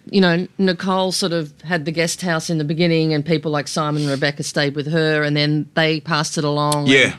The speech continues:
Speaker 1: you know, and Heath was famous for
Speaker 2: Yeah.
Speaker 1: doing that too.
Speaker 2: Yeah, absolutely. And Heath's place, and that was much, much later, but Heath's place, that was the most fun I'd ever had, uh, uh, being a guest in a house. 'Cause
Speaker 1: Really?
Speaker 2: that,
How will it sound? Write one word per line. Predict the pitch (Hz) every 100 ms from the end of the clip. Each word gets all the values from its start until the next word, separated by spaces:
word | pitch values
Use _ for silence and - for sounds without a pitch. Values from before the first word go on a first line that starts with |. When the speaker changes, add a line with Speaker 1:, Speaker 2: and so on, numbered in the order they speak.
| - - - - -
Speaker 1:
you | 185
know, | 170 143
and | 151
Heath | 175 175 175 -
was | 156 143
famous | 165 147 156 151
for |
Speaker 2:
Yeah. | 151 160
Speaker 1:
doing | 196 160
that | 156 147 -
too. | 165
Speaker 2:
Yeah, | 127 151 - 139
absolutely. | 143 - 160 160 151 135
And | 127 123
Heath's | 156 160 -
place, | - 156 147 -
and | - 127 127 143
that | 160 151
was | 135
much, | 131 160 165 -
much | 127 - -
later, | 110 104 107
but | 120 110
Heath's | 139 156 -
place, | 147 131 117 - - - 160
that | 185 170
was | 180 -
the | 139
most | 139 135 131 -
fun | - 147 127 95 90
I'd | 92 104
ever | 98 87
had, | 87 101 101 90 85 -
uh, | - 101 95 -
uh, | 101 98
being | 92 101 95 92
a |
guest | 82 92 80 - 90
in | 82
a |
house. | 80 85 57 - -
'Cause | 285
Speaker 1:
Really? | 302 - 127
Speaker 2:
that, | - 233